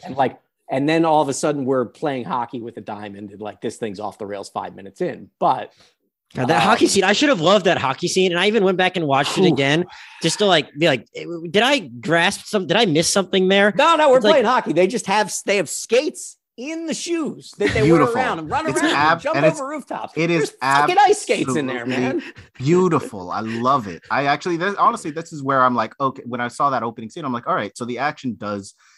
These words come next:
Speaker 3: clear up." Like, uh, I, it's not, still not great. It still has a very, like,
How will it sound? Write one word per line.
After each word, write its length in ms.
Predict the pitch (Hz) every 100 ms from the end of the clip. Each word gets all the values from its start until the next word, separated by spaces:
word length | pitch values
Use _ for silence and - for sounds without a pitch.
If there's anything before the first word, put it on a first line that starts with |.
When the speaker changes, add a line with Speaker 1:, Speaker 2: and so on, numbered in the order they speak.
| _
Speaker 3:
clear 340 | - 139 120 123
up." 240 | 175 -
Like, 260 | 95 98 101
uh, 280 | 107 104 101 92
I, 140 | 113
it's 360 | 127 147 147 -
not, 140 | 233
still 180 | - 240
not 240 | 202 -
great. 300 | 101 113 95 101
It 80 | 120
still 160 | 175
has 160 | 139 117
a 40 |
very, 320 | 104 107 101
like, 200 | 98 87